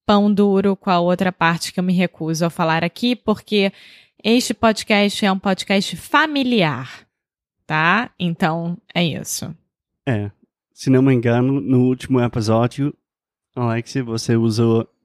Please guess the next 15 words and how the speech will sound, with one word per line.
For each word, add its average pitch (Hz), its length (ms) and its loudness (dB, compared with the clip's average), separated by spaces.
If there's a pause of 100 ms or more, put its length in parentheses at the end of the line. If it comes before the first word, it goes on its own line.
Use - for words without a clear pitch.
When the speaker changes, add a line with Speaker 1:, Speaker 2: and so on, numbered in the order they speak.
Speaker 2:
palavrão. 117 640 0 (220)
Então, 113 720 2
já 151 240 2
estamos 156 460 2
chegando 156 680 0 (680)
ao 131 120 -6
ponto 151 440 0
que 156 140 -2
vamos 139 360 2
precisar 143 640 0 (100)
de 139 140 -8
colocar 147 800 -4 (1300)
explícito 139 1080 -2
no 131 140 -4
podcast. 131 720 2